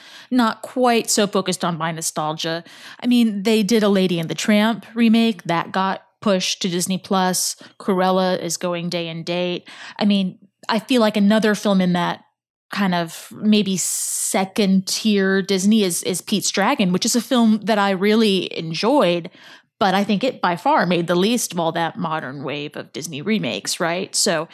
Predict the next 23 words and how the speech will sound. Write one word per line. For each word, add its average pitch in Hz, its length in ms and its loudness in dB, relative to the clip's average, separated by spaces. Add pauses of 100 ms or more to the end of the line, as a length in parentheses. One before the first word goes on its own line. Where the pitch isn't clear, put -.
(260)
maybe 214 320 4
once 202 300 4
they 208 100 2
start 190 400 0
getting 190 300 2
more 202 320 4
into 202 420 2
the 175 160 -4
quote 185 300 -2
unquote 180 580 -6 (420)
backbench, 180 840 0
you 202 160 2
know, 175 140 2
the 196 100 2
potential's 208 540 2
just 185 180 -2
not 180 300 0 (360)
gonna 170 160 -4
be 202 220 -2
there 147 380 0
regardless. 175 880 -2 (260)
I 226 60 2
mean, 240 160 4